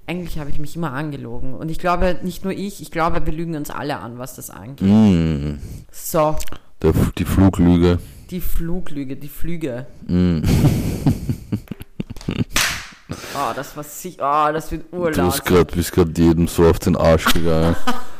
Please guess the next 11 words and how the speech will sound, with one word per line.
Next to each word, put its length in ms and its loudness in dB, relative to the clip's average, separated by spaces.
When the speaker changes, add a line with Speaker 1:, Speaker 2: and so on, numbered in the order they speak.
Speaker 1:
Es 180 -6
Speaker 2:
Die 120 4
Speaker 1:
tut 140 2
Speaker 2:
hat 200 4
Speaker 1:
mir 100 4
Speaker 2:
grad 40 4
einfach 240 2
Speaker 1:
urleid. 140 2
Speaker 2:
ins 160 0
Mikro 300 0
geklatscht. 600 2